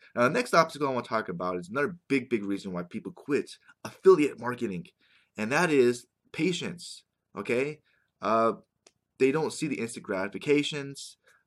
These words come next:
uh, and they see another shiny object, and they jump. Boom, shiny object. And then, you know,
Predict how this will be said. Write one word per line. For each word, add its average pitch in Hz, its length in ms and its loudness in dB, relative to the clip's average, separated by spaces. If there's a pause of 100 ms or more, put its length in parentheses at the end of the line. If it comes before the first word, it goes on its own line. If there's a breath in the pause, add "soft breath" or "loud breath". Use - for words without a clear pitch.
(100)
uh, 98 360 0
and 101 140 -6
they 98 120 -4
see 113 180 -6
another 101 200 -2
shiny 98 260 -6
object, 120 400 -2 (340)
and 90 100 -8
they 92 120 -4
jump. 87 420 -6 (160)
Boom, 127 280 0 (400)
shiny 110 260 -2
object. 85 300 -6 (300 loud breath)
And 87 80 -6
then, 95 260 -4 (140)
you 104 140 -6
know, 92 140 -6